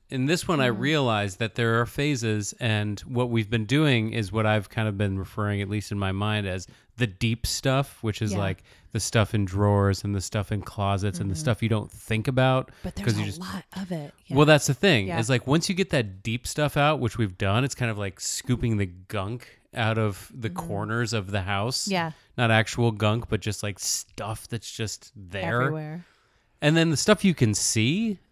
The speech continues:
Speaker 1: is totally manageable. You just scoop it
Speaker 2: Scoop it
Speaker 1: into
Speaker 2: into
Speaker 1: a
Speaker 2: a
Speaker 1: box.
Speaker 2: box. Yeah.
Speaker 1: So,
Speaker 2: Right.
Speaker 1: um,
Speaker 2: Oh,
Speaker 1: yeah.
Speaker 2: I guess, oh, the point I was making. So the last time we moved, you were out of town.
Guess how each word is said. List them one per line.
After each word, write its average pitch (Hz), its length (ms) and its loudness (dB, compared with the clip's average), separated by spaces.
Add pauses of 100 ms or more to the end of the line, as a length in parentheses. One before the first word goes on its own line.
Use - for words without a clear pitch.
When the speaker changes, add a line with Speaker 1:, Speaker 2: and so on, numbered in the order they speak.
(300)
Speaker 1:
is 147 180 0
totally 180 360 4
manageable. 110 540 4
You 101 100 0
just 127 240 2
scoop - 280 0
it - 20 -10
Speaker 2:
Scoop 165 140 2
it - 20 2
Speaker 1:
into 139 140 4
Speaker 2:
into 120 100 6
Speaker 1:
a 107 40 4
Speaker 2:
a 107 40 2
Speaker 1:
box. 165 540 2
Speaker 2:
box. - 140 -16
Yeah. 185 260 0 (300)
Speaker 1:
So, 113 520 2 (180)
Speaker 2:
Right. 113 80 -6 (160)
Speaker 1:
um, 98 300 -4
Speaker 2:
Oh, 226 240 -6
Speaker 1:
yeah. 98 100 -10
Speaker 2:
I 214 80 0
guess, 262 400 -6
oh, 202 140 0
the 185 80 -4
point 277 240 -2
I 196 80 0
was 165 120 -4
making. 170 420 -6
So - 140 -8
the 170 80 -4
last 185 280 0
time 254 80 -4
we 220 100 -2
moved, 160 280 -6
you 180 100 -4
were 220 80 -2
out 185 140 0
of 151 100 -10
town. 156 580 -6